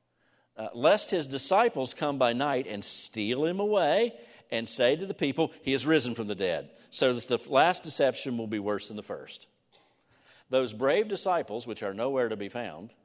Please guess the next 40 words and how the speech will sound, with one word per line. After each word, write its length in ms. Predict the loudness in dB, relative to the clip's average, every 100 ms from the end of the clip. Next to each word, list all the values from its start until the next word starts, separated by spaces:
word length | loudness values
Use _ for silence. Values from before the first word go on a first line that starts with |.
| _ _ _
who 140 | -8 -6
are 80 | 0
hiding 440 | 2 2 0 -4
and 140 | -4
running 260 | -4 -4 -4
for 120 | -6
their 120 | -4
lives 440 | -2 0 0 -4 -4
like, 200 | -6 -6 _ _ _ _ -16
you 60 |
know, 140 | -10 -8
as 100 | -6
they 120 | -8
say, 260 | -4 -4 -2
rats 360 | -2 -4 -6
leaving 300 | -6 -6 -6
a 40 | -10
sinking 340 | -10 -10 -12
ship, 340 | -6 -4 -4
so 160 | -6 -6
to 80 | -6
speak. 320 | -12 -10 -8
I 60 | -8
mean, 140 | -4
they're 120 | -4
running 240 | -4 -4 -6
for 80 |
their 80 | -4
life. 140 | -4 -6 -20 -16
Th-, 120 | -16 0
those 200 | 2 4
brave 260 | 6 6 6
disciples 500 | 4 4 4 0 -6
are 40 |
gonna 140 | -6 -4
come 200 | -4 -6
and 80 |
steal 280 | -6 -6 -4
his 100 | -4
body 400 | -4 -4 -4 -8